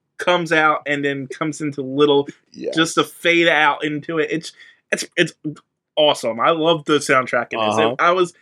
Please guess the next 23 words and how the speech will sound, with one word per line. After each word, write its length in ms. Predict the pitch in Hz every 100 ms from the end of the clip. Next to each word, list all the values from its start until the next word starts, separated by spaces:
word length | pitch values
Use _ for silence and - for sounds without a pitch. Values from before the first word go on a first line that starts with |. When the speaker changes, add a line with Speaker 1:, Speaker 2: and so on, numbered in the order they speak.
| _ -
Speaker 1:
every 140 | 202
time 180 | 220 214
the 60 | 180
soundtrack, 360 | 185 175 165
I 140 | 156 160
was, 420 | 151 139 - -
like, 240 | 156 135 -
enthralled 500 | 143 139 139 131 117
in 60 | 113
the 120 | 113
movie. 300 | 117 107 98 - - -
Speaker 2:
<laughs> 80 | - - - - _ 330 -
That 220 | 170 190 -
surprised 440 | 190 196 175 151
me, 60 | 139
because 160 | 147
you 80 | 185
actually 160 | - 123
mentioned 240 | 123 131
your 60 | 107
soundtracks, 420 | 110 107 87 92
of 80 | 85 90 - _ 92
not, 220 | 98